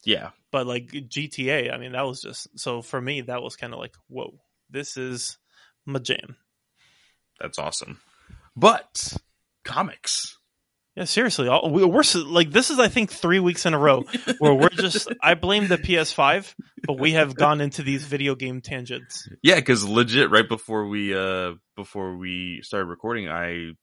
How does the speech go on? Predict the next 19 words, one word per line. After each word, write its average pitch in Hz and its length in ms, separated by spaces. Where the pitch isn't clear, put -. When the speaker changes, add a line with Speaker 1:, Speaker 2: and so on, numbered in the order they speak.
Speaker 1:
I 92 80
pre-ordered 87 720
my 87 220
digital 87 480
version 90 540
of 92 440
Miles 98 280
Morales. 98 640
Speaker 2:
Yeah, 139 220
Speaker 1:
So. 73 120
Speaker 2:
and 160 140
I, 170 140
and 170 180
I 170 80
just 180 240
went 170 160
into 165 260
Insomnia 143 520
Game, 135 200